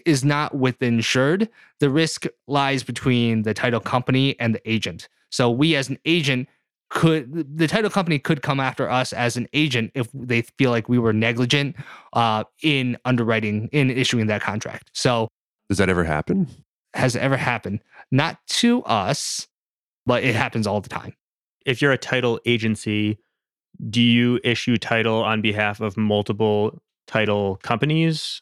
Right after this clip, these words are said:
Speaker 3: or?
Speaker 1: Yes. We write for three different title companies. Um, the biggest one in the country is, uh, Fidelity, or the Fidelity family of companies. It includes Fidelity Chicago. They're definitely the biggest, uh, title insurance company in the world, actually. Um, and then we also write w-, uh, with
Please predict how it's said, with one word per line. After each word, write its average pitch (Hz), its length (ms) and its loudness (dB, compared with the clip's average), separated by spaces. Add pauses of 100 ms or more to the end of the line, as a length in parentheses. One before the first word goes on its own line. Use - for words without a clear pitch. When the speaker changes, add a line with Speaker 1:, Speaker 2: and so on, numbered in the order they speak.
(120)
Speaker 3:
or? 120 260 6
Speaker 1:
Yes. 107 560 -2 (760)
We 135 160 4
write 143 200 2
for 165 100 0
three 147 440 2
different 127 340 0
title 113 220 0
companies. 110 560 0
Um, 107 380 0 (180)
the 120 80 -4
biggest 156 260 2
one 143 140 4
in 123 60 2
the 120 80 2
country 117 420 0
is, 107 280 0
uh, 101 180 -2
Fidelity, 120 500 2
or 113 140 0
the 104 40 0
Fidelity 113 380 0
family 113 380 0
of 113 100 0
companies. 120 420 0
It 101 140 -6
includes 113 340 -4
Fidelity 104 360 -2
Chicago. 107 500 0 (320)
They're 123 140 4
definitely 113 260 0
the 107 80 -2
biggest, 113 420 0
uh, 101 360 -6
title 113 240 0
insurance 110 320 0
company 107 260 0
in 107 80 4
the 110 80 4
world, 131 340 2
actually. 101 380 -6 (320)
Um, 110 320 0
and 117 100 0
then 120 120 4
we 123 120 2
also 117 220 0
write 110 220 0
w-, 110 180 -4
uh, 113 240 0
with 107 220 -2